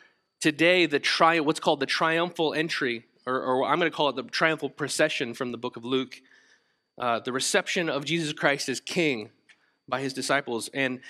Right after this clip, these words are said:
and so today and this week, I wanna invite you to participate in, in consecrating yourselves to the Lord. And, and if you've not considered that, or, or you've maybe never heard that phrase, consecration,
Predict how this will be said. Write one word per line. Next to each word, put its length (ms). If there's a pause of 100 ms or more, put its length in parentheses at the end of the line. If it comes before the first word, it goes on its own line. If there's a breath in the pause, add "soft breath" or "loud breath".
(200 loud breath)
and 100
so 100
today 640
and 280
this 160
week, 180
I 120
wanna 200
invite 500
you 140
to 120
participate 880 (320 loud breath)
in, 320 (100)
in 140
consecrating 800
yourselves 500
to 100
the 80
Lord. 360 (720 soft breath)
And, 360
and 160
if 100
you've 140
not 240 (400)
considered 500
that, 180
or, 320
or 60
you've 200
maybe 220
never 260
heard 240
that 160
phrase, 460
consecration, 720